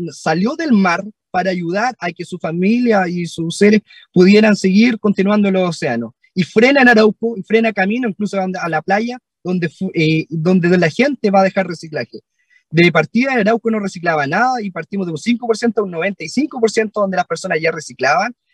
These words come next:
Eh, ahora es cultura de ir a la playa, limpian la playa y van a dejar la, las botellas de las ballenitas.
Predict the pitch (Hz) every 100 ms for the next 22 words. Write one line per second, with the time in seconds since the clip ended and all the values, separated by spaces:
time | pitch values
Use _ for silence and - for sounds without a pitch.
0 | _ - 156 156 156 151 202 226 - 190
1 | - 269 262 254 175 202 220 190 175 226
2 | 294 208 208 185 247 233 233 226 247 247
3 | 226 214 208 196 196 208 _ _ _ 160
4 | 165 160 156 147 151 147 160 160 160 147
5 | 139 135 117 98